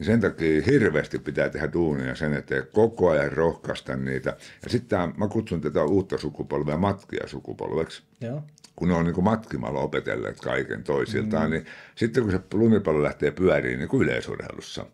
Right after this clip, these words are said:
Speaker 2: Mm.
Speaker 1: niin tota, niin ne matkii toisiltaan, ne antaa koko ajan mallia toisilleen. Et sinne
Speaker 2: Mm.
Speaker 1: tulee, kato,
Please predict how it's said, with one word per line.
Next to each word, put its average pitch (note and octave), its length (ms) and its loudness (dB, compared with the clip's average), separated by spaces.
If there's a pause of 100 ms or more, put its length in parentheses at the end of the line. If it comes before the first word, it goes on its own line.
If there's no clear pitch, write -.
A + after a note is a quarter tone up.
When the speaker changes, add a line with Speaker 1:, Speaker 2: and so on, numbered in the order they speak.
(120)
Speaker 2:
Mm. A2+ 300 -6
Speaker 1:
niin D2+ 160 -4
tota, D2 500 -2 (260)
niin A#2+ 120 -4
ne B2+ 60 0
matkii G#2 380 -4
toisiltaan, F#2 520 -2
ne G2+ 60 2
antaa D#2 220 -4
koko G2 260 -2
ajan F2 140 0
mallia E2 440 2
toisilleen. C2+ 800 0
Et C2+ 120 -10
sinne F2+ 240 0
Speaker 2:
Mm. - 120 -14
Speaker 1:
tulee, F2 260 2
kato, E2 340 -2